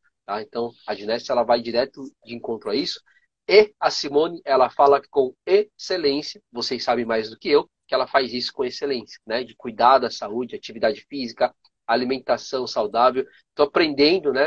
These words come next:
Aprendo muito com a Simone sobre quantidade, é, o que comer, não pode comer muito, né? Colocar um pratão de arroz, meio quilo de arroz, não pode, né, gente? Então, eu tô aprendendo, né, tudo isso.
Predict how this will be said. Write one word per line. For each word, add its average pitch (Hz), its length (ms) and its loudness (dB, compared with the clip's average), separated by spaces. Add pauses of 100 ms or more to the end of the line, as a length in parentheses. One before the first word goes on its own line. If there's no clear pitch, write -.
Aprendo 131 360 -2
muito 139 200 -10
com - 80 -2
a 139 40 2
Simone 127 440 0
sobre 117 400 -8 (260)
quantidade, 123 1120 2 (240)
é, 110 120 -2
o 107 80 4
que - 140 -20
comer, 120 640 4
não 123 100 -6
pode 131 200 2
comer 123 240 -6
muito, 131 460 -2
né? 123 340 2
Colocar 123 340 0
um 185 160 0
pratão 139 460 2
de 135 100 0
arroz, 127 180 0
meio 147 260 -2
quilo 151 240 -10
de 135 100 -2
arroz, 131 480 4
não 123 100 -6
pode, 139 440 6
né, 151 280 6
gente? 123 340 -6
Então, 175 380 0 (120)
eu 131 120 -4
tô - 80 2
aprendendo, 156 760 2
né, 143 200 -2
tudo 143 260 -12
isso. 139 320 -10